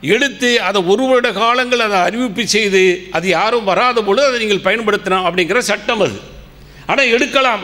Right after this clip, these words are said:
அப்படிங்கிறது அனுமதி. ஆனா பயன்படுத்துவது ஒரு வருட காலத்திற்கு பிறகு தான் அதை பயன்படுத்தணும். அதே மாதிரி அடுத்து அந்த பூமி வந்து பாதுகாப்பான பூமியாக இருப்பதற்காக ஏற்பாடு அல்லாஹ்வுடைய தூதர் ஸல்லல்லாஹு அலைஹி வஸல்லம்,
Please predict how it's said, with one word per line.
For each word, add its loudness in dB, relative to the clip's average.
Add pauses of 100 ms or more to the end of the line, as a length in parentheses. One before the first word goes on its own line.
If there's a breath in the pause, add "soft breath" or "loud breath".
அப்படிங்கிறது 0
அனுமதி. 0 (220)
ஆனா 0 (140)
பயன்படுத்துவது 2 (160)
ஒரு 2
வருட 2 (100)
காலத்திற்கு -2
பிறகு 2
தான் 2
அதை 0
பயன்படுத்தணும். -2 (1300 loud breath)
அதே 2 (100)
மாதிரி 0
அடுத்து -2
அந்த 0 (100)
பூமி 0 (140)
வந்து 0 (200)
பாதுகாப்பான 0
பூமியாக 2
இருப்பதற்காக 0 (100)
ஏற்பாடு 0
அல்லாஹ்வுடைய 0
தூதர் -2
ஸல்லல்லாஹு 0
அலைஹி -2
வஸல்லம், 0